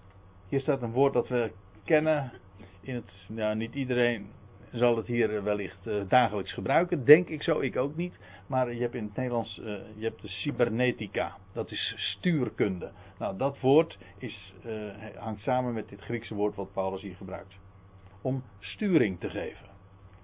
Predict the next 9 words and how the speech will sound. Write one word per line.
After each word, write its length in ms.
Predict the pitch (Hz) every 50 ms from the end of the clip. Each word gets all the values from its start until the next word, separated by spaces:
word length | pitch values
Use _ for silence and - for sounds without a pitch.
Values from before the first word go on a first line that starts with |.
| - - - - - - - -
Eh, 100 | 135 127 - -
verscheidenheid 920 | - - - 143 - - - 190 185 202 208 202 208 185 180 196 202 202
ook 160 | 185 180 -
van 300 | - - 196 131 117 - -
tongen, 500 | - 175 165 156 156 175 196 269 311 311 247
letterlijk 380 | 143 135 147 143 151 127 117 -
soorten 680 | - - - 185 175 160 151 - - 135 131 117 95
van 260 | 90 113 101 95 -
talen. 560 | - 107 95 90 90 101 117 151 202 285 311